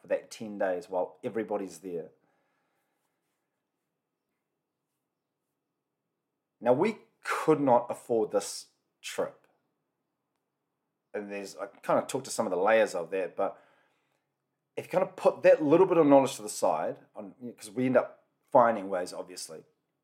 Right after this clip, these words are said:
But the overall mentality that we had was, a thing I like to call the deathbed test, which I know other people have spoken of. I don't know what they call it, but I call it the deathbed test.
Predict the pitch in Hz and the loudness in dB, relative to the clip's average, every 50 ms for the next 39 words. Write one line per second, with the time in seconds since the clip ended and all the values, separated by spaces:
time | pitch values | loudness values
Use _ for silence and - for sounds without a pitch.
0 | _ _ _ _ _ _ _ _ _ _ _ _ _ _ _ _ _ - - _ | _ _ _ _ _ _ _ _ _ _ _ _ _ _ _ _ _ -20 -20 _
1 | _ - 120 113 - - _ _ _ _ _ _ _ _ _ _ _ _ - - | _ -4 -4 -4 -4 -6 _ _ _ _ _ _ _ _ _ _ _ _ -8 -8
2 | - - - 143 160 180 165 151 156 160 160 156 143 135 127 120 - - 120 120 | -4 0 4 6 6 6 4 2 2 2 4 4 2 2 0 -2 -6 -10 -12 -10
3 | 120 120 117 113 - - - - 113 135 143 131 113 104 95 92 98 - 101 107 | -8 -8 -8 -8 -10 -12 -4 0 4 6 6 6 4 2 -4 -4 -6 -6 -6 -8
4 | 104 95 - - - 113 107 90 85 82 85 85 92 101 95 92 87 87 87 - | -12 -12 -16 -8 -6 -4 -4 -4 -6 -10 -12 -8 -6 -4 -4 -4 -6 -10 -14 -18
5 | - - _ _ _ _ _ _ _ _ _ _ _ _ - - - 143 135 127 | -20 -20 _ _ _ _ _ _ _ _ _ _ _ _ -12 -4 -2 2 4 6
6 | 120 120 101 - - - 120 104 101 92 - - 113 104 - _ - 101 90 82 | 6 6 4 2 -2 -6 -6 -6 -6 -8 -10 -12 -12 -12 -12 _ -10 -10 -10 -12
7 | _ - - 80 65 - - - - _ _ _ _ _ _ _ _ _ _ _ | _ -18 -18 -18 -18 -20 -20 -20 -20 _ _ _ _ _ _ _ _ _ _ _
8 | - 123 - 160 165 180 175 120 117 - - 104 - 95 - - - 92 90 87 | -4 0 2 4 6 8 8 6 6 4 -2 -8 -10 -12 -14 -10 -10 -10 -10 -10
9 | 87 92 113 131 - _ _ _ _ _ 110 113 104 101 95 95 101 113 113 - | -12 -14 -14 -14 -16 _ _ _ _ _ -14 -12 -10 -10 -6 -2 0 0 0 -2
10 | - 92 92 90 - - - 107 113 127 - - 135 135 123 113 104 - 113 104 | -4 -8 -8 -8 -8 -8 -2 2 2 2 2 2 0 -2 -2 -4 -6 -6 -8 -8
11 | - _ - 90 80 - - - - - - - - _ | -8 _ -16 -16 -16 -18 -20 -20 -20 -20 -20 -20 -20 _